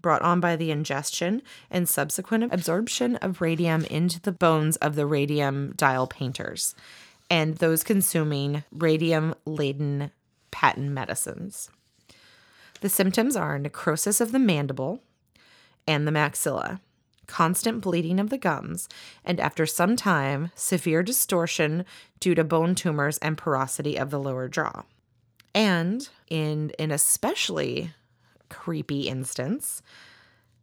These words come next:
the damaged bones actually glow. So, <laughs> um, it is the light that does not die.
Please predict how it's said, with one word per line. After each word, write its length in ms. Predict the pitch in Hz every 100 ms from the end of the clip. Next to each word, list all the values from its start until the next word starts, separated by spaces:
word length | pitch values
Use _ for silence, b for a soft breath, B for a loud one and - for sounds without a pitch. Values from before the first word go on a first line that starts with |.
| _
the 340 | - 165 180 160
damaged 600 | 156 190 247 240 214 165
bones 720 | 196 190 170 151 147 151 - - b b b _ _ _
actually 600 | - 151 - - 151 151
glow. 760 | 139 - 143 139 - - - 170 b b b
So, 600 | - - 185 160 151 175 B 156 156 B
<laughs> 1200 | 185 - - 190 _ - 247 - - - - -
um, 720 | 160 151 - 190 185 180 175 -
it 140 | 165
is 220 | 165 160
the 100 | 156
light 280 | 151 165 190 -
that 180 | 170
does 240 | - 151 139
not 200 | 139 -
die. 420 | 110 - - 190